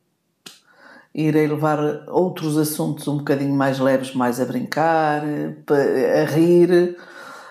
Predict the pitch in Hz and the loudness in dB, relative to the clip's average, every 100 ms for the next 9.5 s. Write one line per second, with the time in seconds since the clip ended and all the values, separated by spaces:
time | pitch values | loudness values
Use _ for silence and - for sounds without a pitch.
0 | - 175 170 170 165 170 170 151 160 151 | -2 0 2 2 0 -4 -8 -2 0 0
1 | 147 143 151 147 - - - - - - | -2 -2 0 0 -4 -10 -14 -18 -20 -20
2 | - - 135 135 135 123 131 131 135 127 | -12 -4 0 0 0 -2 -2 -2 -2 -2
3 | 123 123 131 104 113 - - - - - | -2 -4 -2 -2 -2 -4 -8 -8 -8 -12
4 | - - _ _ - - - - - _ | -18 -20 _ _ -20 -20 -20 -20 -20 _
5 | 165 - 160 151 151 143 135 120 - - | -6 -2 -2 0 2 2 2 -2 -6 -14
6 | - - - - - _ 127 160 151 - | -16 -16 -18 -20 -20 _ -8 -8 -8 -6
7 | 143 135 127 127 123 117 - - - - | -4 -2 -2 -2 -4 -8 -10 -14 -18 -20
8 | _ _ _ _ _ 156 - 156 147 - | _ _ _ _ _ -4 -2 -4 -2 -2
9 | 135 - 123 123 123 | -2 -2 -6 -6 -12